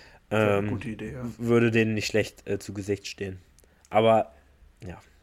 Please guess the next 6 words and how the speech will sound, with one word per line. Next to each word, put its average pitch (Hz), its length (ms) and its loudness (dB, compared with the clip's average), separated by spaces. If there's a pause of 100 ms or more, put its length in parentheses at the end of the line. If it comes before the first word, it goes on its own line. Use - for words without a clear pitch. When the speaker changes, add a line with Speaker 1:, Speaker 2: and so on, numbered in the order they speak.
(160)
Speaker 2:
das, - 300 -14
äh, 92 300 -10 (800)
ist - 80 -14
natürlich 104 280 -6
nur 98 140 -8
Wunschdenken. 98 540 -14